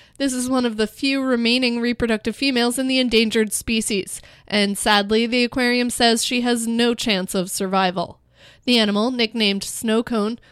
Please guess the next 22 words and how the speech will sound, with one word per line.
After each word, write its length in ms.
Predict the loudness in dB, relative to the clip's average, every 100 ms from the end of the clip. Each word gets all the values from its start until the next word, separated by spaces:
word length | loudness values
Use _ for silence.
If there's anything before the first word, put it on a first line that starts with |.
| _
was 180 | -6 -4
the 100 | -2
subject 340 | -2 0 -2
of 120 | -2
a 40 | 0
documentary 720 | 2 2 0 0 0 2 2
about 220 | 2 0
the 40 |
plight 440 | -2 -2 2 2 2
of 160 | -4 -2
right 260 | 0 0
whales, 560 | 2 2 2 0 -8 -8
and 280 | -4 -2 -2
she 180 | -4 -2
had 140 | -2
been 140 | 0 0
entangled 580 | 0 -2 -2 0 -2 -2
at 140 | -2
least 300 | -2 -4 -6
four 480 | -6 0 2 2 0
other 340 | 0 0 0 -2
times. 760 | -6 -6 -6 -8 -12 -18 -20